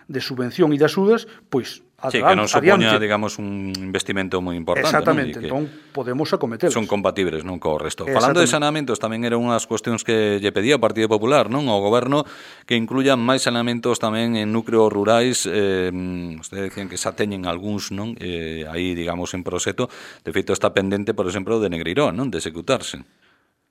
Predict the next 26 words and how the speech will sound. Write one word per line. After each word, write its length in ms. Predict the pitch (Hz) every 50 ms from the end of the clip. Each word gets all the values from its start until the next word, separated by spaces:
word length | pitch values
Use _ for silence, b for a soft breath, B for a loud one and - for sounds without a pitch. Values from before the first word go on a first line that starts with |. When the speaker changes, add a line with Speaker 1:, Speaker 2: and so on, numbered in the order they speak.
| _ _ _ _ -
Speaker 1:
Eh, 240 | 175 147 143 170 - -
o 80 | 156
de 80 | 139 151
Negreiró 340 | 156 151 156 190 214 240 233
estaba 300 | 220 - - 196 196 202
nun, 240 | 202 196 190 180 - - -
estaba 320 | - - - 185 170 165
nun 160 | 160 170 175
proxecto 320 | - 147 135 - 170 143 143
xa 160 | 131 - 160
do 160 | 147 151 151
ano 80 | 151 147
pasado, 560 | - 131 - 165 151 131 131 139 143 - _ _
no 480 | - 143 131 127 127 127 127 127 127 127
proxecto 540 | - 135 131 - 151 151 151 - 160 156 151
dun 320 | 143 147 147 147 143 147 -
plan 460 | 156 151 151 156 160 160 156 151 156
complementario, 800 | - 135 131 120 127 123 120 123 117 120 - 151 143 135 131 131
me 80 | 143
parece, 480 | 139 151 151 151 151 - - 127 131 B B B B B B B B B
e 160 | - 190 185
que 160 | - 208 185
este 160 | - - - 190
ano 240 | 196 196 190 165
temos 400 | - - 196 202 202 196 - -
que 400 | - - 170 151 156 160 160 -